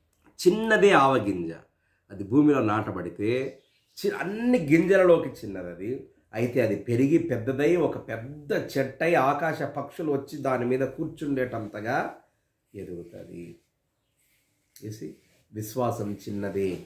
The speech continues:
అయితే అది మన మనస్సులలో నాటబడి అనేకులకు నీడనిచ్చే ఒక మహావృక్షముగా ఎదగాల. అట్లా మన విశ్వాసాన్ని కాపాడు. విశ్వాసం చిన్నదే.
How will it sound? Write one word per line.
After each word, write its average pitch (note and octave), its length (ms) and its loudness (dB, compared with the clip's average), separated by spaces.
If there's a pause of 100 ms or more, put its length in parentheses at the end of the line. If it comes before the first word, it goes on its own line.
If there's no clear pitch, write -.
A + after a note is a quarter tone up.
(880)
అయితే B2 640 2 (200)
అది A#2 180 -2
మన G#2+ 240 0
మనస్సులలో B2+ 880 2
నాటబడి G2+ 880 -4 (300)
అనేకులకు F#3+ 920 4
నీడనిచ్చే F#3 880 2
ఒక D3+ 200 2
మహావృక్షముగా E3+ 1700 2 (440)
ఎదగాల. F2 760 -8 (1080)
అట్లా - 300 -6
మన G#3 200 4
విశ్వాసాన్ని C3+ 640 0
కాపాడు. F#2 500 -18
విశ్వాసం D#3+ 580 -4
చిన్నదే. A2 540 -8